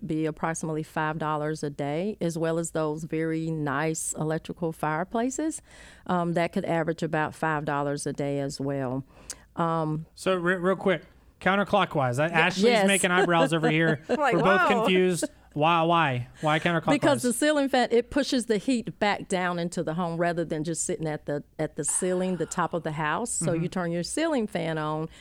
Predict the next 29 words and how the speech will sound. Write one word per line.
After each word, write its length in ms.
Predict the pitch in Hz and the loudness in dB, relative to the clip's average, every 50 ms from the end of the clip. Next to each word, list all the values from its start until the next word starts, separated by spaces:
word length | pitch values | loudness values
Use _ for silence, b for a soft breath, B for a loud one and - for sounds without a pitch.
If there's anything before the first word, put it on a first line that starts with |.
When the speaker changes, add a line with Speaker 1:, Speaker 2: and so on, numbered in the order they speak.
| B - | B -4
Speaker 1:
because 300 | 233 220 - 233 220 - | -2 -2 0 -2 -2 -2
heat 260 | - 226 226 330 - | -2 -4 -4 -2 -2
rises. 460 | 262 190 190 185 185 214 226 247 - | 0 0 2 0 0 -2 -4 -4 -2
We 160 | 202 190 185 | 0 2 2
all 180 | 175 175 180 196 | 4 4 2 2
know 200 | 208 214 226 240 | 2 2 2 2
that 100 | 233 226 | 2 2
Speaker 3:
Yeah. 180 | 202 196 202 | 2 2 0
Speaker 1:
from, 440 | 180 - - 196 190 196 196 196 190 - | -2 -2 -4 -2 -2 -2 -2 -2 -4 -2
you 140 | - 220 220 | -2 0 0
know. 260 | 202 175 170 196 208 B B B B B B B B | 0 0 -2 -2 -4 B B B B B B B B
So 420 | - - - 226 214 202 196 196 | -4 0 2 4 4 4 4 2
when 400 | 196 190 - - 185 196 190 190 | 2 0 0 0 0 2 2 2
the 120 | 180 190 | 2 2
heat 300 | 175 - - 240 233 233 | 0 0 0 0 0 0
rises, 540 | - 208 214 214 208 208 196 185 190 190 185 - | 2 2 2 4 2 2 2 0 -2 -2 -2 -2
if 160 | - 190 - 202 | -4 -2 0 0
you 80 | 190 | 0
have 180 | 180 190 180 170 | 2 0 0 0
your 120 | 175 185 | -2 -2
ceiling 440 | 180 - - 247 262 254 226 196 196 | -2 0 0 2 2 2 0 -2 -2
fan 240 | - 190 175 170 170 | -2 -2 -2 0 0
on 140 | 165 170 175 | -2 -2 -4
counterclockwise, 1000 | - - 190 170 170 170 180 - - 226 233 233 - 175 151 147 143 156 160 | -4 -4 -2 -2 -2 -4 -4 -2 -2 -2 -2 -2 -2 -2 -2 -2 -2 -2 -4
it, 140 | 170 175 - - | -6 -8 -6 -4
it 220 | 180 180 - - | -4 -4 -4 -6
pushed 380 | - - - 196 185 - - - | -6 -4 -4 -4 -4 -6 -6 -4
the 100 | 180 175 | -4 -4
heat 400 | 165 - - - 196 175 - | -4 -4 -4 -4 -4 -4 -6